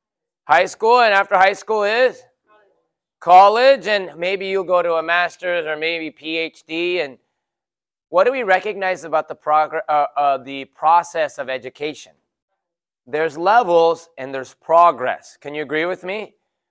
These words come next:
What happens if someone gets stuck in the fifth grade? Say they keep having to repeat it. Say they're eighteen years old and still in the fifth grade.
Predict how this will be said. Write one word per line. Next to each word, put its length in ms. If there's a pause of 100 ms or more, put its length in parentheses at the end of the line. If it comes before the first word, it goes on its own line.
(120)
What 240
happens 400
if 120
someone 360
gets 260
stuck 380
in 80
the 80
fifth 320
grade? 320 (1300)
Say 160
they 100
keep 260
having 280
to 60
repeat 360
it. 180
Say 140
they're 140
eighteen 420
years 180
old 200
and 160
still 240
in 80
the 80
fifth 280
grade. 360